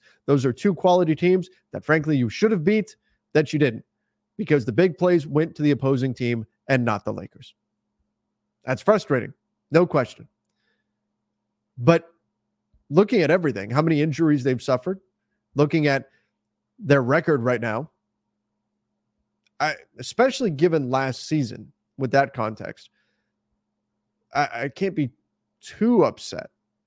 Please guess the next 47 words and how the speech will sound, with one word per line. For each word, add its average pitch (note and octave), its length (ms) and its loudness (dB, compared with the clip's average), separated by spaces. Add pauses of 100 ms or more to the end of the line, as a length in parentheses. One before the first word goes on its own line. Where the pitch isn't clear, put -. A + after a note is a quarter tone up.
(520)
They C3+ 100 2
did F3 220 4
win D3 200 2
the B2 120 2
in-season A2+ 340 -4
tournament. A2+ 300 -6
They B2+ 100 0
did E3+ 440 2
turn C#3+ 180 2
it B2+ 100 0
up. A2 200 -2 (280)
Wouldn't F#3+ 180 4
it - 20 -2
be D3+ 100 6
worse D#3+ 340 2
if E3+ 140 0
they D3 120 4
played D3+ 380 0
just C#3+ 240 0
like D#3 160 0
this D#3+ 220 0
the C3+ 140 -2
entire C3 480 2
way G3 220 2
and G3 80 2
we C3 100 0
didn't C#3+ 220 -2
see F3 160 0
the E3+ 140 2
in-season F3 380 0
tournament F3+ 340 0
win G#3 240 -2 (560)
and C#3+ 140 4
we B2 80 2
didn't D3+ 240 0
see F3+ 200 0
that E3+ 140 0
they D#3 140 0
do D#3+ 180 2
have E3+ 180 0
this E3 200 -4
level D#3+ 240 2
that D#3+ 100 -2
they E3+ 140 0
can E3+ 100 -4
get F3+ 180 0
to? G#3 180 -2